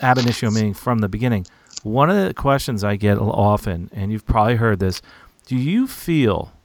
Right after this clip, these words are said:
that going through this program has prepared you as well or maybe even better, or, or how, what is your experience compared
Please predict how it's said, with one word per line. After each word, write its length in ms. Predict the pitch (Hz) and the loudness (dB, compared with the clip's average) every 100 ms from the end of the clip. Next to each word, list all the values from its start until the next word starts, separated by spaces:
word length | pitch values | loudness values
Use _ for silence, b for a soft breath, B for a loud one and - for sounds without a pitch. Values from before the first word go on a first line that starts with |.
| b b b - | b b b -4
that 320 | 117 120 - | -2 -2 -4
going 340 | 139 139 175 180 | -2 -2 -2 -6
through 320 | - 147 131 | -4 -2 0
this 220 | 123 131 | -2 -4
program 840 | - - 135 139 127 101 87 90 - b b | -6 -4 -2 0 -2 -4 -6 -10 -14 b b
has 300 | - 131 120 | -12 -8 -8
prepared 840 | - - 131 - - 160 170 180 135 | -6 -6 -4 -4 -4 -2 0 -2 -4
you 360 | 113 101 98 107 b b b b _ - | -6 -6 -6 -10 b b b b _ -6
as 340 | 127 165 175 | -2 0 -2
well 480 | 139 147 147 175 170 _ _ _ _ - | -2 0 2 -2 -6 _ _ _ _ -8
or 340 | 123 127 113 98 - | -4 -2 -4 -8 -8
maybe 280 | 123 135 139 | -4 -2 0
even 280 | 123 117 | 2 0
better, 400 | 92 120 139 151 | 2 2 4 0
or, 400 | - 120 113 107 104 | -2 -2 -2 -4 -10
or 280 | - 113 113 | -8 -6 -8
how, 220 | - - - | -4 -4 -2
what 240 | 143 196 | -2 -2
is 100 | 165 | -2
your 80 | 165 | -4
experience 400 | 139 - 147 131 | -6 -6 -6 -6
compared 640 | - 117 120 127 123 113 | -8 -8 -2 0 0 -2